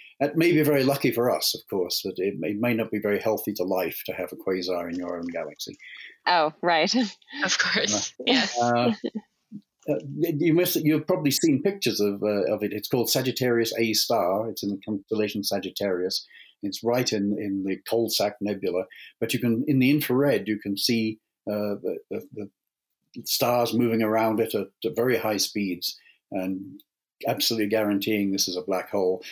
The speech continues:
Speaker 1: And then even more recently with radio wavelengths, which pass right through all the dust and gas in the way, uh, using an enormous array about the size of the Earth, uh, different telescopes linked together. Uh, we've
Speaker 3: The
Speaker 1: been
Speaker 3: Event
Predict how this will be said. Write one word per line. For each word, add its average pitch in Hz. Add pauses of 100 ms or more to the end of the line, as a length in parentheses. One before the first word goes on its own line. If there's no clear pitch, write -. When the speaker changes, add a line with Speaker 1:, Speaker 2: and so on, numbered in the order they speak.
(120)
Speaker 1:
And 110
then 117
even 123
more 139
recently 101
with 95
radio 131
wavelengths, 92
which -
pass 101
right 101
through 104
all 92
the 87
dust -
and 82
gas 98
in 78
the 80
way, 98 (680)
uh, 104 (520)
using 113
an 101
enormous 120
array 104
about -
the 101
size 117
of 92
the 101
Earth, 92 (580)
uh, 98
different 104
telescopes 101 (180)
linked 113
together. 101 (640)
Uh, 101
we've 117
Speaker 3:
The 202
Speaker 1:
been 247
Speaker 3:
Event 240